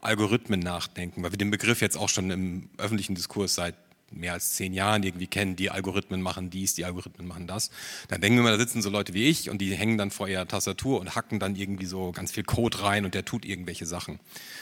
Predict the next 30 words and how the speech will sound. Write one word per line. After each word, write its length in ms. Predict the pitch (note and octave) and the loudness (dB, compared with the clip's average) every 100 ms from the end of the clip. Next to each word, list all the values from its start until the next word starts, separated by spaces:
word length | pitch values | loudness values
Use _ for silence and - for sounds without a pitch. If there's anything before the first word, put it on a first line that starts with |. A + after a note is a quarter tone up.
| - | -12
Und 80 | G2 | -4
das 100 | G2+ | 2
war 140 | A2 | 2
früher 260 | D3+ D3+ B2+ | 4 8 8
auch 100 | A#2+ | 8
noch 120 | A2 | 6
stärker 380 | - A2 C#3 D3 | 2 2 4 4
so, 140 | D3 | 2
bei 120 | B2+ G#2 | 2 2
diesen 160 | G2+ | 4
neuen 220 | G2 B2+ | 6 4
K-I-Systemen 500 | - B2 A2+ A#2 A#2+ | 4 0 2 0 0
ist 160 | A2 - | 0 0
das 120 | A2 | -2
eigentlich 240 | A2 G#2 C3+ | -2 -6 -4
nicht 140 | - | -4
mehr 120 | F#2 | -6
so. 200 | D#2+ D#2+ - _ - - - | -8 -12 -16 _ -20 -20 -6
Also 180 | G2 | -4
so 120 | G2 G2+ | 2 2
ein 120 | G2 | 2
modernes 540 | F#2 G2+ G#2+ C3 C3+ | 0 0 2 2 0
K-I-System, 800 | - F#2+ B2+ C3 - C#3 D3 D3 - _ _ - - - _ - | -2 -2 0 -2 2 2 2 -4 -10 _ _ -20 -20 -20 _ -6
wie 120 | G2 | -2
du 80 | F#2 | 0
sagtest, 340 | F2+ G#2+ B2 | 0 0 2
das 120 | G#2 F2+ | 0 0
ist 40 | |
ein 80 | F2+ | 0
Statistiksystem, 840 | - F2+ A#2 - B2+ C3 - C3+ | 0 0 -2 -2 0 -2 2 0